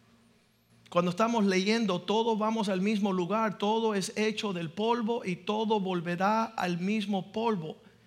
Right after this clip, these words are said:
Ahí cuando yo veo este versículo, veo <clears throat> la arrogancia que tiene algunos en ser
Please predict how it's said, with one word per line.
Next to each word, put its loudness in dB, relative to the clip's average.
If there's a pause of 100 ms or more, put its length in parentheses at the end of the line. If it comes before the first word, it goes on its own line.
(180)
Ahí 4
cuando 0
yo 0
veo -2
este 0
versículo, 0
veo 0 (280)
<clears throat> 6
la 4
arrogancia 4
que -2
tiene 0
algunos -2 (1400)
en 6
ser 2